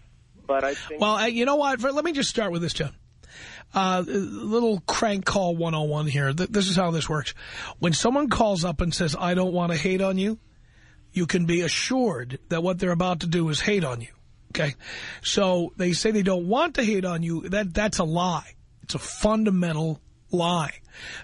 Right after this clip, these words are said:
Speaker 1: No.
Speaker 2: Because he, he, he says he doesn't want to, but he dialed in. He hung on for three minutes and thirty-nine seconds.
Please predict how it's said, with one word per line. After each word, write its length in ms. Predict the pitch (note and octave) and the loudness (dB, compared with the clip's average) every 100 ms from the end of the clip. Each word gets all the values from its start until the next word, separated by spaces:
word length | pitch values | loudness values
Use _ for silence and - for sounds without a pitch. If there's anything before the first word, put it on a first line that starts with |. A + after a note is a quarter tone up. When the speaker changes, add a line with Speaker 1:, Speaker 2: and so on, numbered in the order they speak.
| - | 0
Speaker 1:
No. 100 | D#3+ | 2
Speaker 2:
Because 380 | F#3 F3 D#3+ - | 4 2 0 -2
he, 280 | - F#3+ D4 | -4 -4 0
he, 200 | F#3 F#3+ | 0 0
he 240 | C4+ F3+ | 0 0
says 260 | E3+ C4+ C#4+ | 0 2 2
he 100 | D4+ | 2
doesn't 260 | B3+ F#3 F#3 | 0 -2 -2
want 260 | F#3+ G#3+ | -2 -2
to, 140 | - D#3 | -2 -2
but 120 | C#3+ | 0
he 100 | E3+ | 0
dialed 400 | D3 E3+ F#3+ A3 | 0 2 2 2
in. 160 | E3+ F#3+ | 2 2
He 80 | |
hung 200 | F3+ E3+ | 2 0
on 140 | E3+ E3 | 0 -2
for 80 | C#3 | -4
three 420 | - E3+ G#3 B3 | -2 0 2 2
minutes 320 | A3+ G3+ - | 2 0 0
and 120 | G3 | 0
thirty-nine 480 | F#3 F#3 F#3+ G3 A3 | 2 2 2 0 0
seconds. 500 | G3+ D3 C3+ G3+ - | 0 -2 -2 -4 -4